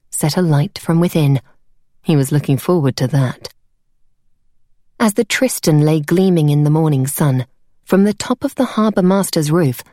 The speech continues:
which was now sagging alarmingly, Spitfire eyed a shining lapis blue egg shape resting proudly on a soft blue cushion, being escorted up on deck by two sailors in dress uniform.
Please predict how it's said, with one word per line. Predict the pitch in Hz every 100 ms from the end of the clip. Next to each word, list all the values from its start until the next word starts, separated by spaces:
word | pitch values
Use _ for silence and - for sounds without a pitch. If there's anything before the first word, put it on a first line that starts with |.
| _ _
which | 165 156
was | 156
now | 160 156 147
sagging | - 170 170 139 131
alarmingly, | 131 143 180 147 143 113 104 - _ _ _
Spitfire | - - 240 262 - - 175 165 170 _ _
eyed | - 208 220
a | 180
shining | - 208 240 240 226
lapis | 185 202 - 233 - _
blue | 185 208 208 214 - -
egg | 233 214 -
shape | - 143 139 - _ _ -
resting | 190 190 - 254
proudly | 240 - 233 208 151 151 - _ -
on | 170
a |
soft | 156 - - - -
blue | 233 226
cushion, | - 302 - 131 135 _ _ _ -
being | 175 165
escorted | 151 - 233 233 170 147
up | 226 -
on | 269 233
deck | 135 139 -
by | 151
two | 147 - 226
sailors | - 247 220 127 120
in | 160
dress | 160 233 -
uniform. | 147 135 135 151 139